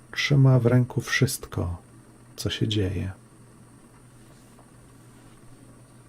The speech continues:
Miłujcie Bożą wolę. Moje legiony was ochraniają.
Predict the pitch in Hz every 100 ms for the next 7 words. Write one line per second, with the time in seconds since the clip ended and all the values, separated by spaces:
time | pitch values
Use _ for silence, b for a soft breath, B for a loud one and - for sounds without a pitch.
0 | - - - 120 120 135 139 143 131 -
1 | - 123 120 - - - - 120 104 113
2 | 98 101 101 95 90 87 82 - - -
3 | - - - - - - - - - -
4 | B B B B B B B B B B
5 | B - - - - 113 147 160 143 120
6 | 123 139 135 127 120 - - 113 - 110
7 | 101 98 87 87 85